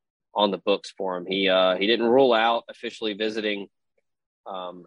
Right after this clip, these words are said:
Alabama. He said that they will definitely be in the mix for, for an official visit, but for now, he's just got the one to Florida. So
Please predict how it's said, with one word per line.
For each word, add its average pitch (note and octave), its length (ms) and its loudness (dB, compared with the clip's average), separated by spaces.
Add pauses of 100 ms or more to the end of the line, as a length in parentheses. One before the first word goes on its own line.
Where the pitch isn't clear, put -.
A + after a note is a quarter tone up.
Alabama. A2+ 680 4
He G#2+ 120 -4
said F#2+ 240 -4
that F#2 140 -6
they G2 100 -2
will F#2 140 -6
definitely F#2+ 400 -4
be G2+ 120 -2
in F#2+ 120 -4
the F2+ 60 -12
mix F#2+ 300 -4
for, F#2+ 460 -4
for G2+ 80 -4
an G2 60 -4
official F#2+ 340 -4
visit, G2 340 0 (400)
but - 140 -6
for G2 80 -2
now, G2+ 400 2 (100)
he's G2 140 -12
just G2+ 160 -8
got G2 180 0
the F#2+ 60 -4
one F#2+ 180 -2
to F2+ 80 -6
Florida. F2+ 460 -2
So E2+ 260 -8